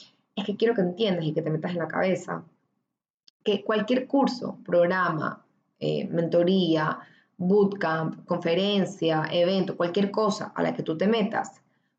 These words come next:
ninguna de esas es una pastillita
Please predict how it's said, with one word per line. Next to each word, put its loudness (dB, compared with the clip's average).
ninguna 6
de 6
esas -2
es 2
una 2
pastillita -6